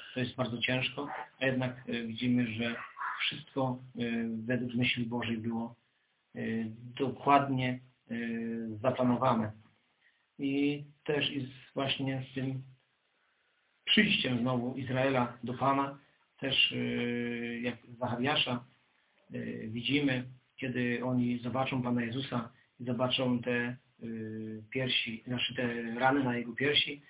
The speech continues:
i zapytają się, y, „Skąd to masz?”,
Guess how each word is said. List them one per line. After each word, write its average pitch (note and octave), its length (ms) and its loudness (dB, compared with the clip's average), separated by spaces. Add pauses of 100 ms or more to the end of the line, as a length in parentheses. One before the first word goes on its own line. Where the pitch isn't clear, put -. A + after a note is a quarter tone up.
(200)
i A#2+ 40 -10
zapytają B2+ 500 0
się, C3 220 0 (600)
y, A#2+ 40 -8 (880)
„Skąd C3+ 240 2
to B2+ 60 2
masz?”, D3+ 380 6